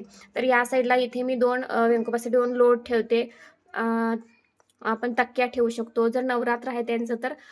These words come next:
अलंकारही त्या पद्धतीने केले पाहिजे. तर इथे छो-, छोटे छोटे दोन लोड मी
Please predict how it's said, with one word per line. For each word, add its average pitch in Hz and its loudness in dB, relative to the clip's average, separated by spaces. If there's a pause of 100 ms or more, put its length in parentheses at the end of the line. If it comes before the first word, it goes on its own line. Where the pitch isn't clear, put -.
(160)
अलंकारही 240 0
त्या 240 -4
पद्धतीने 240 -6
केले 233 2
पाहिजे. 220 -2
तर 240 -2
इथे 240 -2
छो-, 247 -4 (160)
छोटे 247 0
छोटे 247 2
दोन 247 0
लोड 247 4
मी 240 -2